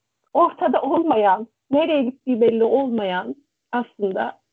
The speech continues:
kaynaklarla gerçekleştirilebileceğini çok iyi biliyoruz. Üstelik bunlar sağlandıktan sonra bile daha kat kat üstüne, e, para kalacağı için de belki, e, çok daha,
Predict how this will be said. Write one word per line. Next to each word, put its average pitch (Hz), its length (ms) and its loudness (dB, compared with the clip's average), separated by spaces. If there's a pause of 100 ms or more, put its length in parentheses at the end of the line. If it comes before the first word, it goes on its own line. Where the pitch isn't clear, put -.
kaynaklarla 220 1040 -4 (360)
gerçekleştirilebileceğini 233 1300 2
çok 277 220 -2 (180)
iyi 185 240 -4
biliyoruz. 160 400 -6 (320)
Üstelik 320 720 2
bunlar 294 460 2
sağlandıktan 269 880 2
sonra 269 300 2
bile 202 320 4 (340)
daha 254 340 0
kat 320 300 -4
kat 254 180 -6
üstüne, 226 500 0 (140)
e, 214 340 0
para 220 260 2
kalacağı 226 540 2
için 233 300 -6
de 190 120 -4
belki, 214 500 -4 (380)
e, 202 240 -4
çok - 280 -6
daha, 240 360 -2